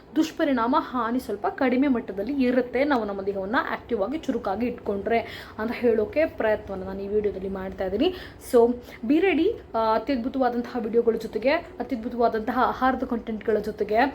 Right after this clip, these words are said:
ಜೊತೆಗೆ ವ್ಯಾಯಾಮದ ಕಂಟೆಂಟ್ ಜೊತೆಗೆ ನಾನು ನಿಮ್ಮನ್ನ ಕಂಟೆಂಟ್ ಕನೆಕ್ಟ್ ಆಗ್ತಾ ಇರ್ತೀನಿ. ಈ ಮೂಲಕ ನಮ್ಮ ಕರುನಾಡನ್ನ, ಕರ್ನಾಟಕವನ್ನ ಫಿಟ್ ಮಾಡುವಂತಹ, ಆ, ಹೊಣೆಯನ್ನ ನಾನು ನನ್ನ ತಲೆ ಮೇಲೆ ಹಾಕೋಬೇಕು ಅಂತ ಅನ್ಕೊಳ್ತಾ ಇದ್ದೀನಿ.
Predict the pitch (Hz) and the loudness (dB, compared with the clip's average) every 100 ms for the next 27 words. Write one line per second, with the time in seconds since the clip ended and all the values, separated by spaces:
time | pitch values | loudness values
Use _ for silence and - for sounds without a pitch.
0 | - - - 247 294 269 226 233 269 285 | -8 -16 -10 -4 -2 4 6 6 4 2
1 | 262 233 233 202 190 - 196 196 233 226 | 0 0 -2 -2 -8 -8 -4 -2 -2 -2
2 | 208 220 202 196 247 370 - - - 240 | -2 -2 -4 -2 0 -2 -6 -14 0 2
3 | 233 240 254 233 - - - 196 - 254 | 4 4 2 2 0 -4 -4 -6 0 2
4 | 392 - - - 277 330 330 320 349 285 | 2 0 -10 4 6 6 2 2 2 4
5 | 262 240 220 269 294 277 269 285 269 247 | 2 0 4 6 6 6 4 4 0 -2
6 | 240 240 240 220 240 - - 370 359 320 | 0 -2 -4 -4 -6 -6 4 4 4 0
7 | 294 277 262 - 302 359 - - - 240 | 2 2 0 2 2 2 -2 -16 -8 2
8 | 226 214 208 - - - 277 294 302 262 | 4 4 0 -4 -10 4 4 6 4 4
9 | 247 247 254 240 226 214 214 226 233 208 | 4 4 4 4 -2 -2 -2 -2 -4 -4
10 | 214 226 214 214 202 202 226 214 220 226 | -2 -2 0 -2 -4 -4 0 2 4 4
11 | 320 | 2